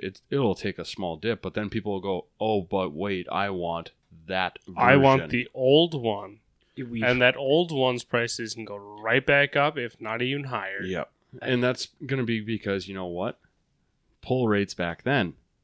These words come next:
Speaker 1: pull rates back then, they weren't making as many cards
Speaker 2: Nope.
Speaker 1: back then.
Speaker 3: Yes.
Speaker 1: So there's not as many in circulation. So it's, it's one of those things where it's kind of a, my personal belief, just because, yep, you know what, I do like having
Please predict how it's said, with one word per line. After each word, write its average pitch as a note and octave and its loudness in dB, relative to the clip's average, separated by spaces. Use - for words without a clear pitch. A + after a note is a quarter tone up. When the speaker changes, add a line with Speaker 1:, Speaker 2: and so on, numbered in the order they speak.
Speaker 1:
pull B2+ 0
rates F2 -4
back F2 -6
then, A2+ -6
they G2+ -2
weren't A#2+ -2
making D#3+ -4
as G2 -6
many F2 -4
cards D2 -10
Speaker 2:
Nope. A2+ -4
Speaker 1:
back F2+ 0
then. D#2+ -8
Speaker 3:
Yes. - -18
Speaker 1:
So A2 -2
there's G2 0
not D#2+ -6
as G#2+ -4
many G#2+ -6
in G2+ -4
circulation. G2+ -8
So G2 -4
it's, - -8
it's C3 -2
one C#3 -2
of B2 2
those A2+ 0
things G#2 -4
where G2+ -2
it's F#2+ -6
kind G2+ -4
of F#2 -8
a, F2 -4
my G#2+ 0
personal A2 -2
belief, G2+ -6
just - -6
because, F#2+ -4
yep, G#2 -2
you G2+ -6
know G2 -2
what, G2 -2
I F2+ -2
do G2 -6
like F2+ -6
having F#2 -4